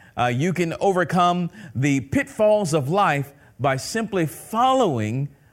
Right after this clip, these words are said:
the instructions of the Lord, by getting in His Word and allowing His Word to get in you.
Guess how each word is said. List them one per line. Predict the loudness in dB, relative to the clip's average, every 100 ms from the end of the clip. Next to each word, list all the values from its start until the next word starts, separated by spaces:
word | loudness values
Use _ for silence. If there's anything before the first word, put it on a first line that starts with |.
| _
the | -4 -2
instructions | -2 -2 0 0 -2 -4 -2 0
of | 0
the | 0
Lord, | 0 0 -2 -6 -18 _ _ _
by | -4 0
getting | 2 2 2
in | 2
His | 0
Word | 2 2 2 0
and | -2 0
allowing | 0 2 2 2
His | 0 -2
Word | 0 0 0
to | -2
get | 0 0
in | 0
you. | 0 -2